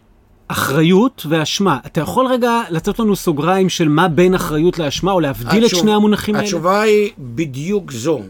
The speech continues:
Speaker 2: ההבדלה בין אשמה לאחריות היא הבדלה מלאכותית.
Speaker 1: מהמם.
Speaker 2: אנחנו בדר-, במדינת ישראל יותר מכל התרגלנו לומר שכשאדם אומר, "אני אחראי", המשמעות של זה, "אני אחראי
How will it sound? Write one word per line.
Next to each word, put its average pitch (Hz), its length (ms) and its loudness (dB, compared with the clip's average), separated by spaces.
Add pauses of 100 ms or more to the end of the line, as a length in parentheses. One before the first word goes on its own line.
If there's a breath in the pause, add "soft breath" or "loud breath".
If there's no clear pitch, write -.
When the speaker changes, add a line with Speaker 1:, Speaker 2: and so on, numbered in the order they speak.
(240)
Speaker 2:
ההבדלה 151 840 -2
בין 165 280 -6
אשמה 170 500 -6
לאחריות 165 800 -6
היא 151 120 -8
הבדלה 139 420 -6
מלאכותית. 135 920 -12 (380)
Speaker 1:
מהמם. 110 380 -16 (540 loud breath)
Speaker 2:
אנחנו 208 600 -2 (260)
בדר-, 190 460 -2
במדינת 160 400 0
ישראל 190 300 -6
יותר 185 240 -4
מכל 190 480 -4
התרגלנו 175 600 -4
לומר 160 580 -4 (500 soft breath)
שכשאדם 147 520 -4
אומר, 196 320 -2
"אני 202 220 -2
אחראי", 214 400 -2
המשמעות 180 500 -2
של 196 120 -4
זה, 170 140 -6
"אני 170 180 -4
אחראי 190 640 -6